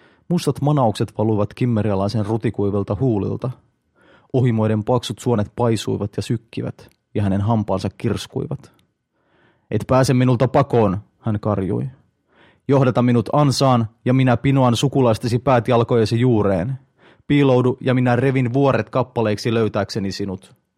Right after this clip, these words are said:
Seuraan sinua vaikka helvettiin." Tytön hulluksi tekevä nauru kantautui vastaukseksi, ja vaahto lensi barbaarin huulilta. Tyttö johdatti häntä yhä syvemmälle ja syvemmälle erämaahan.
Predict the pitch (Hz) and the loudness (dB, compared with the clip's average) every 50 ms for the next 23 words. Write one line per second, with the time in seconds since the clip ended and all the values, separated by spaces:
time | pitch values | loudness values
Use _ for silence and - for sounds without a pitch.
0 | _ _ _ _ _ _ _ _ _ - - 143 135 123 123 123 113 - 123 120 | _ _ _ _ _ _ _ _ _ -6 -2 0 2 2 2 2 0 0 0 0
1 | 117 117 113 113 - - 113 110 143 135 113 101 101 - _ _ - 92 78 - | 0 0 0 0 -2 -2 -2 0 0 0 0 -2 -4 -6 _ _ -12 -12 -12 -12
2 | - 135 _ _ _ _ _ _ _ _ _ _ _ _ _ _ _ _ _ _ | -16 -20 _ _ _ _ _ _ _ _ _ _ _ _ _ _ _ _ _ _
3 | _ _ _ _ _ _ _ _ _ _ _ _ _ _ _ _ _ _ _ - | _ _ _ _ _ _ _ _ _ _ _ _ _ _ _ _ _ _ _ -6
4 | 151 - 147 127 113 127 147 143 127 113 - - 107 - 107 101 - 107 104 113 | -4 -2 -2 0 0 0 0 0 0 -2 -2 -4 -6 -6 -6 -4 -2 -2 -2 0
5 | 123 131 123 110 104 98 - 107 101 101 - 101 101 - 110 110 101 117 123 - | 0 2 2 0 0 -2 -4 -4 -4 -4 -4 -4 -4 -2 -4 -4 0 0 -2 -2
6 | - - 107 98 98 - - 110 - - - - 101 - _ - - _ - 123 | -4 -4 -4 -6 -4 -6 -8 -10 -10 -8 -10 -10 -10 -10 _ -20 -16 _ -4 -4
7 | 120 131 151 147 127 117 - 107 107 104 101 - 117 107 107 113 117 110 104 107 | -2 0 2 0 0 0 -2 -4 -4 -4 -4 -4 -4 -2 0 0 0 0 0 0
8 | 101 98 107 104 98 113 113 107 104 98 101 101 104 - 127 127 - _ _ _ | -2 -2 -2 -2 -2 -2 -2 -2 -2 -2 -4 -4 -6 -6 -8 -10 -10 _ _ _
9 | _ _ _ _ _ _ _ _ _ _ _ _ _ - - 123 - - - 110 | _ _ _ _ _ _ _ _ _ _ _ _ _ -6 -6 -6 -6 -4 -2 0
10 | 117 107 110 101 104 - 110 107 107 107 - - - 120 110 110 104 - - 123 | 0 2 0 -2 -4 -4 -4 -4 -4 -4 -4 -4 -4 -2 -2 -2 -4 -4 -4 -4
11 | 110 107 101 95 92 82 - 90 107 98 95 - - 117 107 107 101 98 98 101 | -2 -2 -2 -2 -4 -4 -4 -4 -4 -4 -4 -4 -4 -2 -2 -2 -2 -2 -4 -4
12 | 101 - - 123 120 123 101 95 98 - - 120 120 - - 139 | -4 -4 -4 -4 -2 -2 -4 -4 -4 -6 -6 -6 -6 -8 -10 -10